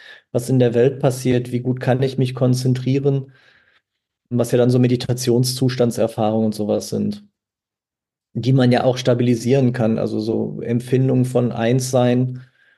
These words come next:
über Stunden aufrechtzuerhalten, vielleicht nicht nur auf dem Sitzkissen.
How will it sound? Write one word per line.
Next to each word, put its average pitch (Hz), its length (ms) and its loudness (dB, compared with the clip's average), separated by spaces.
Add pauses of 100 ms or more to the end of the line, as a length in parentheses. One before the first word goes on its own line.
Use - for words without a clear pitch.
(640)
über 123 540 2
Stunden 139 480 0
aufrechtzuerhalten, 127 960 2
vielleicht 120 280 -2
nicht 127 200 -2
nur 123 100 2
auf 113 80 -4
dem 123 100 0
Sitzkissen. 139 840 -2